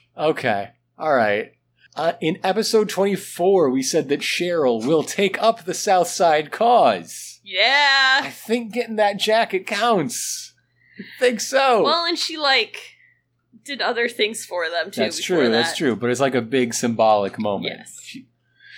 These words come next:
Speaker 2: Uh, Hal will be blackmailed by Penelope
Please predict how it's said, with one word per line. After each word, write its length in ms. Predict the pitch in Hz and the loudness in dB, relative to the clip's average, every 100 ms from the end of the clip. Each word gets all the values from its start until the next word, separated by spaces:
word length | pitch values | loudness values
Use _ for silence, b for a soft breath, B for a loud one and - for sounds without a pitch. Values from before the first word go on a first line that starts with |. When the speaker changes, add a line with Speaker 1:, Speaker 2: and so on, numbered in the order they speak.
| B B B | B B B
Speaker 2:
Uh, 280 | 208 220 214 | 2 2 2
Hal 400 | - 285 330 392 | 0 0 2 0
will 100 | 339 | -4
be 140 | 294 | -8
blackmailed 840 | 247 233 269 381 - 240 214 196 - | -8 0 2 2 -2 -4 -2 -4 -2
by 160 | 226 233 | 0 0
Penelope 960 | 226 233 220 214 - 190 165 - - | -4 -6 -4 -6 -10 -10 -8 -8 -12